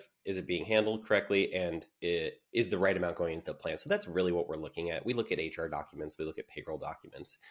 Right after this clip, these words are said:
Uh, the list's kind of exhaustive. We typically work with some sort of, um, custodian of those assets. So, you know, everyone's familiar with a Fidelity or a T. Rowe Price or a Charles Schwab. So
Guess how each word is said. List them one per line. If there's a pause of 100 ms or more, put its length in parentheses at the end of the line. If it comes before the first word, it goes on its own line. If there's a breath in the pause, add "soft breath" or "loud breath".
(220 loud breath)
Uh,
the
list's
kind
of
exhaustive.
We (180 loud breath)
typically
work
with
some
sort
of, (500)
um, (220)
custodian
of
those
assets.
So,
you
know,
everyone's
familiar (100)
with
a
Fidelity
or
a (200)
T.
Rowe
Price
or
a
Charles
Schwab.
So